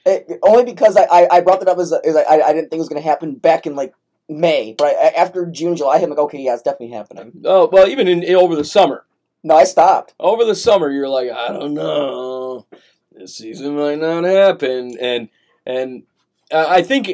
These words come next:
Speaker 2: I think right around my bachelor party was around the time
Speaker 1: It
Speaker 2: you
Speaker 1: was
Speaker 2: were
Speaker 1: much
Speaker 2: like,
Speaker 1: before that.
Speaker 2: that you were, uh, "Okay, this, this thing's going down. This thing's about to happen." So, I mean,
Speaker 1: I
Speaker 2: uh,
Speaker 1: knew about June.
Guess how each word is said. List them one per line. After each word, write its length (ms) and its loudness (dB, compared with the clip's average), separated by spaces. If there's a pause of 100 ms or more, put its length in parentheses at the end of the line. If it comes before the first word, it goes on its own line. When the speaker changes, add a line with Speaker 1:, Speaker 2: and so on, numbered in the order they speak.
Speaker 2:
I 140 2
think 180 0
right 260 4
around 600 0 (680)
my 140 2
bachelor 460 2
party 440 -6 (920)
was 180 -8
around 320 0
the 80 -6
time 320 0
Speaker 1:
It 40 -2
Speaker 2:
you 40 2
Speaker 1:
was 100 -4
Speaker 2:
were 80 -4
Speaker 1:
much 220 4
Speaker 2:
like, 80 -12
Speaker 1:
before 300 -6
that. 260 -8
Speaker 2:
that 220 2
you 100 -2
were, 140 -2
uh, 400 -2
"Okay, 220 -14 (120)
this, 240 -20
this 180 -18
thing's 240 -20
going 300 -20
down. 220 -20 (520)
This 140 -18
thing's 200 -16
about 240 -20
to 40 -20 (100)
happen." 140 -20 (920)
So, 280 -12
I 80 -12
mean, 140 -8
Speaker 1:
I 120 2
Speaker 2:
uh, 20 -2
Speaker 1:
knew 200 -4
about 280 0
June. 360 -18